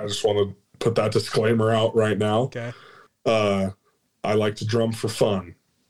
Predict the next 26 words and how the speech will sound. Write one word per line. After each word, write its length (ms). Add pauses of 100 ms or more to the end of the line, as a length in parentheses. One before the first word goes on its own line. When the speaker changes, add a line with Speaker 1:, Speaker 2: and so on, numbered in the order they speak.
(760)
Speaker 1:
I 100
can 220
play, 220
I, 280
I'm 160
pretty 240
good, 300
but 120
I'm 120
not 240
<laughs> 20
great. 480 (220)
Speaker 2:
Okay. 300 (280)
Speaker 1:
So 420
I'm 120
thinking 280
about 200
starting 280
a 40
drum 300
YouTube 380
channel 400
and 100
releasing 460
covers. 460
So 440